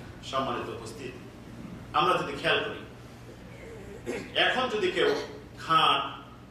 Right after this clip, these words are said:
খাটের উপর তোশক অথবা বিছানা প্রস্তুত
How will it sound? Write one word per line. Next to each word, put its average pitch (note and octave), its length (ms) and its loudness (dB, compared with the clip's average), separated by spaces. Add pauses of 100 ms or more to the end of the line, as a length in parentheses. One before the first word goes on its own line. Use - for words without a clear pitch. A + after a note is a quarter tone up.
(240)
খাটের D#3 260 6
উপর C#3+ 300 2 (360)
তোশক F3 460 0 (640)
অথবা D#3 640 4 (500)
বিছানা D3 420 2
প্রস্তুত F3 460 0